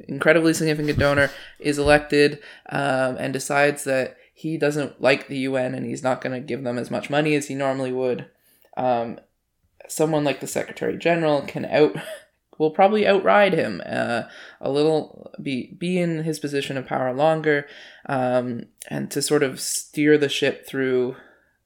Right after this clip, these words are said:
Speaker 1: through these periods of time. But I think it's, the rotational nature of the others is, is useful, yeah, in giving a chance for,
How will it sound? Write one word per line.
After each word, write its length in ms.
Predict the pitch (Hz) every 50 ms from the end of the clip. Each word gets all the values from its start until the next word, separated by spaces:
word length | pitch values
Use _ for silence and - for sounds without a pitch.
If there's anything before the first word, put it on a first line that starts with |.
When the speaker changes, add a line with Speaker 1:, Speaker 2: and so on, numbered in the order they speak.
| _ _ _ _ _ _ -
Speaker 1:
through 280 | - 139 135 131 127
these 180 | 127 123 117 -
periods 280 | - - 131 120 -
of 60 | - -
time. 360 | - 135 - - - - - - - - - - - -
But 80 | 156
I 80 | 151 151
think 180 | 165 156 151
it's, 300 | 151 143 - - - - - _ _ _ -
the 160 | - 147 147
rotational 800 | 143 139 147 147 151 147 - 170 160 156 156 - 156 151 151 139 135
nature 640 | 135 131 131 131 - - - 131 127 127 - - - - - - - -
of 160 | - - 139
the 140 | 151 - -
others 500 | 233 240 254 208 185 170 160 165 156 156 -
is, 340 | - 147 143 139 139 - - -
is 240 | 143 139 139 139 143
useful, 460 | 147 151 147 147 - 143 139 131 - -
yeah, 160 | 135 131 -
in 220 | 135 139 139 135
giving 360 | 135 151 147 143 147 139 135 117
a 60 | 113
chance 440 | - - - 147 135 135 131 - -
for, 580 | - - 135 135 131 123 113 120 131 135 -